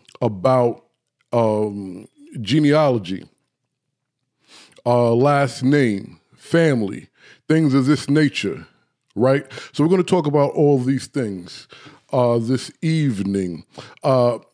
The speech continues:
before we get into it, as you see, I'm drinking my Super Reds. We're having a ninety-day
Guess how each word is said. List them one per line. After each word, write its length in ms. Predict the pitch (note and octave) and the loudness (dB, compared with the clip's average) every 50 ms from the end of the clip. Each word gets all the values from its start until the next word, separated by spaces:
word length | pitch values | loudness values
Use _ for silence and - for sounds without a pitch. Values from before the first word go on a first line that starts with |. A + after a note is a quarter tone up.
| _ - E3 | _ -6 -4
before 320 | B2 A2+ - - F3+ F3 | -4 -2 2 4 4 4
we 120 | E3+ E3+ | 4 2
get 180 | D3 D3 D#3+ D#3 | 2 2 2 2
into 420 | E3 E3 D3+ - - C#3 A#2 A2 | 2 2 0 -2 -2 0 0 0
it, 140 | G#2+ G#2+ G#2+ - | 0 0 -2 -2
as 180 | B2 B2 A#2+ B2+ | -2 -2 0 0
you 60 | C#3 | -2
see, 260 | B2+ - - D3+ C#3 | -6 -4 -2 0 0
I'm 160 | C3 B2+ A#2+ A2 | 0 0 0 -2
drinking 320 | A#2 C#3 B2 - C3+ A#2+ | -2 -4 -2 -2 -2 -2
my 80 | B2 A#2+ | -2 -2
Super 400 | A2+ - - F3+ D3 C3 - B2 | -2 -2 -2 -2 -2 0 0 0
Reds. 320 | A2+ A#2+ A#2+ A#2 A2 G2 | 2 4 2 2 2 0
We're 120 | B2 A#2 | 0 -2
having 580 | A2 G2 A#2 D3 D#3 D#3+ E3 C#3+ C#3 C#3+ C#3 C#3+ - | -2 -2 -2 0 0 0 0 0 -2 -2 -2 -2 -2
a 200 | C3+ A#2+ A#2 A2 | -2 -2 -2 -2
ninety-day 840 | G#2+ A#2+ B2+ C#3 D3+ D3+ C#3+ D3+ D#3+ C#3 A#2+ B2 A#2+ B2 A#2+ B2 - | -2 -2 -2 -2 -2 -4 -4 -6 -8 -4 -2 0 0 0 0 -2 -4